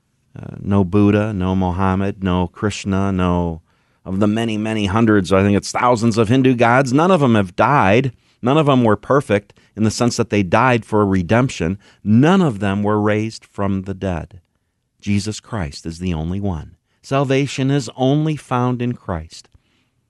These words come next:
And his resurrection demonstrates God's tremendous love and grace towards us.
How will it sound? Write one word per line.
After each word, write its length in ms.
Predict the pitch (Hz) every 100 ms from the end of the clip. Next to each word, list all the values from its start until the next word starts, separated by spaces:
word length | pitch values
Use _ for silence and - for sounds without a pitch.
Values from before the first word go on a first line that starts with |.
| _ _ _ _ _ _
And 140 | 98 98
his 200 | 117 101
resurrection 920 | 104 104 92 92 117 - - 80 76 _ _ _ _ _ _ _ _ _ _
demonstrates 720 | 123 127 98 - 90 82 -
God's 580 | - 107 110 82 73 - _
tremendous 720 | - 110 120 175 175 117 87 107
love 420 | 104 82 73 _ _
and 200 | 98 104
grace 420 | 90 104 90 -
towards 380 | - 101 90 80
us. 480 | 98 73 - -